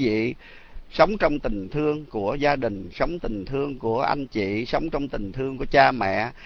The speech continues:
Khi mà cha mẹ mất mình đau khổ, khóc vài giọt nước mắt. Khi chồng mất rồi quý vị cũng khóc vài giọt nước mắt. Rồi tới quý vị cũng phải mất. Đâu có cái gì mà ở trên đời này nó, nó thật sự đâu.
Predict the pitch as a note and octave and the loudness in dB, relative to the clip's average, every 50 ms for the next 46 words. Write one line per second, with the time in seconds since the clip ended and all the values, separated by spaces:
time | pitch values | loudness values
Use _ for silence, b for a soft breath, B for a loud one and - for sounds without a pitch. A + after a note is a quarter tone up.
0 | B B B - D3+ D3+ D3 A#2+ A2 G2+ - C3 C3+ C3+ A#2+ G#2 G#2 A2 B2 C#3 | B B B 0 0 2 2 0 -2 4 6 6 8 8 6 4 2 2 4 4
1 | - - - C3+ A#2 F#2+ F#2+ A2 B2 B2+ - - G2+ G#2 A#2 - - - - - | 2 2 0 -6 -6 2 4 4 4 4 4 2 2 2 2 0 -2 -4 -4 0
2 | A#2 A#2 G#2+ G2+ F#2 F#2+ G2 - - C#3+ D3 - E3 D3+ E3 E3 b b b b | 0 2 2 2 0 -2 -6 -6 -6 -8 -8 -2 -2 -2 -2 -2 b b b b
3 | b - - D#3 B2 - D3 B2 A2+ G#2 G2+ G#2 A#2+ E3+ - - A#2+ G#2 C3 D#3 | b -2 -2 0 6 6 6 6 6 2 2 2 2 2 2 0 -4 -4 -2 -2
4 | C3 A2+ G2+ - C3+ - F#3 E3+ - B2 A#2+ A2+ G#2+ G2 F#2+ G2+ - - C#3+ D3 | -2 -2 -4 -4 -6 -4 -4 -4 -2 0 2 2 2 2 0 -4 -6 -8 -6 -6
5 | E3+ F3+ - - A#2 - - - A3 B3+ C#4 B3+ C#4 B3+ G#3+ D3 D3+ - F3 F3+ | -6 -6 -4 -4 -4 -2 2 4 4 4 4 2 -2 0 2 2 0 0 -4 -8
6 | - E3 D#3 F#3 G3 C4+ - - - - - - - - - - - - - - | -8 -8 -6 -6 -6 -8 -8 -10 -12 -14 -14 -14 -14 -14 -14 -14 -16 -18 -18 -20
7 | - - - b b b b b b - D3+ E3 - G3+ G3+ A3+ A3 F#3+ D#3 C#3+ | -18 -16 -16 b b b b b b -2 -2 4 4 4 6 6 2 4 4 2
8 | C3 A#2+ G#2+ G#2+ G#2 G#2 A#2 - E3 C#3+ C#3 A#2+ A2+ G#2+ G2+ G2 F#2+ F#2+ F#2 F2+ | 2 2 2 2 2 2 2 2 0 -2 2 2 2 2 2 -2 -4 -4 -4 -4
9 | G2+ A2 C3+ D#3+ E3 D#3+ - - - - - G2 - - G#2 F2+ G2+ A2 B2+ C3+ | -4 -4 -4 -6 -8 -10 -10 -12 -10 -10 -10 -8 -8 -8 -8 -8 -8 -8 -8 -10
10 | D3 | -10